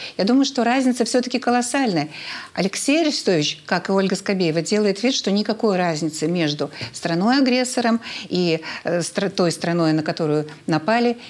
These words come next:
не существует. Это очень действительно странно. С нами на связи Геннадий Гудков. Геннадий, здравствуйте.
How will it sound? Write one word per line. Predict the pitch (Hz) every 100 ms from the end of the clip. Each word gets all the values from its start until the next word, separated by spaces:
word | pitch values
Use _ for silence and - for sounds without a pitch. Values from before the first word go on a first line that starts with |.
| -
не | 220
существует. | 277 330 320 311 220 165
Это | 170 302 339
очень | 247 233
действительно | 202 - 165 190
странно. | - 277 330 330 311 311 -
С | -
нами | 262
на | 247
связи | 269 240 208
Геннадий | 196 220 208 196
Гудков. | 196 202 - 320 339 - - _ - - - - _ _ _ _ _ _
Геннадий, | 214 233 277 220 202
здравствуйте. | 208 214 170 - 160 151 - 160